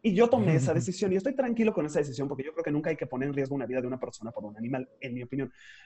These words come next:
Speaker 1: Pero le he contado a varios amigos desde entonces y me han juzgado. O sea, yo sí, para ellos yo me voy al infierno inmediatamente. De cómo puedes dejar, y no le pasó nada al perro,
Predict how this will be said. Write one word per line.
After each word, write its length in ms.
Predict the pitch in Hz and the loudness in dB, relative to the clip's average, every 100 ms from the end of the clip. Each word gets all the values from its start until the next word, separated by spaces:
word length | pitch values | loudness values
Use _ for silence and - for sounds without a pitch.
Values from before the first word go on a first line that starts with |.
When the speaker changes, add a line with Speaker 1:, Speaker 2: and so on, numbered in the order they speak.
| - | 2
Speaker 1:
Pero 140 | 165 | 6
le 80 | 165 | 6
he 40 | 190 | 4
contado 260 | 185 180 | 4 4
a 40 | 165 | 4
varios 200 | 160 156 | 2 0
amigos 220 | 131 135 | -2 -2
desde 120 | 127 113 | -2 -6
entonces 460 | 110 117 123 127 - | -6 -6 -8 -10 -8
y 80 | |
me 80 | 135 | -6
han 60 | 143 | -6
juzgado. 1000 | 143 147 147 147 - 123 127 117 123 160 _ _ - | -8 -8 -10 -12 -14 -8 -6 -4 -6 -8 _ _ -12
O 120 | 127 | -8
sea, 340 | 139 123 - - | -4 -4 -4 -8
yo 300 | 147 165 165 | -2 2 2
sí, 280 | - 170 156 | 2 0 0
para 260 | 160 151 165 | 2 2 2
ellos 300 | 180 180 165 | 2 2 2
yo 120 | 165 | 0
me 100 | 156 | 2
voy 180 | 147 147 | 2 2
al 140 | 147 | 0
infierno 440 | 127 113 135 127 131 | -2 -4 -4 -4 -4
inmediatamente. 960 | 127 113 113 113 113 110 110 - 120 - _ _ _ | -6 -6 -10 -12 -14 -14 -16 -14 -14 -16 _ _ _
De 100 | 135 | -16
cómo 340 | - 175 185 185 | -4 0 0 2
puedes 320 | 170 165 160 | 4 4 2
dejar, 220 | 147 247 | 0 0
y 120 | 196 | 2
no 100 | 185 | 4
le 120 | 247 269 | 6 6
pasó 300 | 180 180 190 | 4 0 0
nada 320 | 175 170 160 | 2 4 4
al 220 | 156 151 | 2 0
perro, 320 | 147 135 110 | 0 2 0